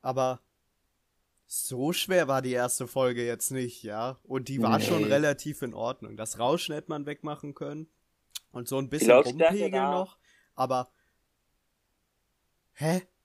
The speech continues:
Speaker 1: Warte ein wenig, mach, wie viele Übungsdinger soll ich denn machen? Acht Folgen oder was?
Speaker 2: Ja, ich glaube, ich glaube, damit man sich so ein bisschen einspielt, denken die, oder, und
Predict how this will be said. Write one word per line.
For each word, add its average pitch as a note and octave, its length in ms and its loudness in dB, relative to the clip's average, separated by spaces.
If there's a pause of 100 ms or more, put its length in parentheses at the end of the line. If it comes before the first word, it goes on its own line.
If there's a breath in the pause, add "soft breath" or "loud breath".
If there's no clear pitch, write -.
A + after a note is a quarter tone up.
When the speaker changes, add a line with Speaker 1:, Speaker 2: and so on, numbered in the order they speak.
(400)
Speaker 1:
Warte C#3+ 540 0
ein D#3+ 240 0
wenig, D3+ 300 -2
mach, C#3 200 -6
wie B2+ 280 -12
viele C#3+ 240 -2 (160)
Übungsdinger D#3+ 920 -2
soll C3+ 160 -2
ich C3+ 80 -6
denn C3+ 120 -6
machen? B2 300 -6
Acht G#2+ 240 -10
Folgen G#3 500 -2
oder E3+ 260 -2
was? D#3+ 80 2
Speaker 2:
Ja, B2 320 12
ich C#3 160 6
glaube, D#3+ 540 12 (320 soft breath)
ich - 80 -20
glaube, D#3+ 240 12
damit D3+ 260 10
man D3 240 8
sich C#3 220 2
so C#3 80 4
ein C3+ 80 6
bisschen A#2 320 4
einspielt, C#3+ 720 8
denken C#3 400 8
die, C#3+ 420 8
oder, G#2+ 380 6
und A2+ 640 0